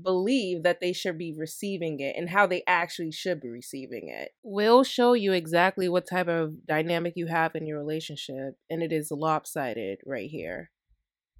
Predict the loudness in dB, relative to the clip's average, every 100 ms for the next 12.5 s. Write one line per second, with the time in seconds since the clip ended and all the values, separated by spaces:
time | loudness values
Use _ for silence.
0 | _ _ 0 4 6 6 4 6 8 8
1 | 8 4 0 -2 -2 -2 -2 0 2 2
2 | 0 -2 -2 -2 -2 -2 -6 _ _ _
3 | _ _ -2 0 2 2 6 8 8 4
4 | 0 4 6 6 2 -2 0 2 4 2
5 | 0 0 0 2 0 0 -4 -4 -4 -4
6 | 0 2 2 0 -4 -10 -16 _ _ _
7 | _ _ -20 -8 -4 -4 -6 _ _ _
8 | -4 -2 -2 -4 -8 -8 -12 _ _ 2
9 | 4 6 4 2 -4 -10 -12 2 6 6
10 | 6 -2 -4 -2 0 0 0 -2 -4 _
11 | _ _ _ _ _ 2 6 6 4 2
12 | 2 4 4 2